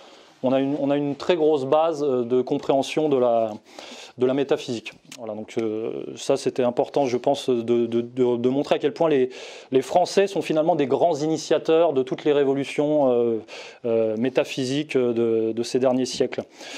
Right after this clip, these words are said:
Euh, mais il y a quand même des différences, hein, entre les Français et les Allemands. Par exemple, les, les Allemands ont l'esprit de système, ils construisent des systèmes idéologiques. Les Français sont beaucoup plus souples.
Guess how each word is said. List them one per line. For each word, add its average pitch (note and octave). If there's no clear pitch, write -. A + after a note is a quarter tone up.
Euh, C3+
mais D3
il D#3
y F3
a -
quand F3+
même F3+
des D#3
différences, D3+
hein, -
entre B2+
les B2
Français B2+
et -
les B2
Allemands. D3
Par B2+
exemple, C3+
les, A#2+
les A#2
Allemands D3+
ont C3
l'esprit C#3
de C3
système, B2+
ils B2
construisent D#3+
des A#2+
systèmes D#3
idéologiques. B2+
Les B2+
Français D3
sont -
beaucoup C#3
plus D3
souples. -